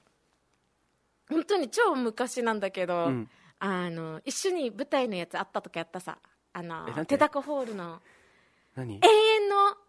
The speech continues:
Speaker 1: 一秒。
Speaker 2: あ、はいはいはいはい。
Speaker 1: そう、永遠の一秒の時に、
Speaker 2: うんうんうん。
Speaker 1: 初めて風呂敷をめっちゃ、あ、使った。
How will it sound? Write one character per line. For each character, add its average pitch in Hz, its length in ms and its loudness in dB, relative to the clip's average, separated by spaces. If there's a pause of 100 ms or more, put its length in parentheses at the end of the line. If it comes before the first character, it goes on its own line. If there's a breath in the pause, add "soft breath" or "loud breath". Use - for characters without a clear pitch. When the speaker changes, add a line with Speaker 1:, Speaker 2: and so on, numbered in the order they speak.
(100)
Speaker 1:
一 320 220 -6
秒。 214 200 -4
Speaker 2:
あ、 170 80 8
は 180 260 12
い 156 60 8
は 147 60 4
い 131 40 4
は 127 40 2
い 127 40 -2
は 254 160 4
い。 - 40 -6
Speaker 1:
そ 302 60 6
う、 302 40 6
永 330 40 6
遠 339 180 2
の 330 80 -4
一 320 240 4
秒 330 180 2
の 302 100 -2
時 302 240 -4
に、 359 80 -2
Speaker 2:
う - 20 -2
ん - 20 -2
う 302 40 -2
ん - 0 -
う - 20 -4
ん。 - 40 -8 (400 loud breath)
Speaker 1:
初 311 360 4
め 381 160 4
て 202 180 0
風 214 140 0
呂 302 120 2
敷 - 260 -2
を 240 40 2
め 190 160 0
っ 185 40 -10
ち - 200 -2
ゃ、 254 160 2
あ、 - 80 -4 (120)
使 - 220 -8
っ - 60 -6 (100)
た。 220 240 2